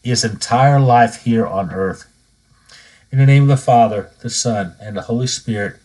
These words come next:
amen. Hail Mary, full of grace, the Lord is with thee.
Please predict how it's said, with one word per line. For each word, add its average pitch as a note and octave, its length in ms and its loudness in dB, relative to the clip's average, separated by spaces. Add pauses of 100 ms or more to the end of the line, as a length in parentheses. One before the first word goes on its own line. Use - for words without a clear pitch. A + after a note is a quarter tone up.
amen. F#2+ 400 -8 (1160)
Hail C3+ 260 4
Mary, G#2+ 460 0 (600)
full A2+ 180 -2
of A2+ 120 -2
grace, G2 500 -6 (520)
the G#2 80 -14
Lord A2 360 0
is A2 220 -6
with G#2+ 180 -10
thee. F#2 300 -10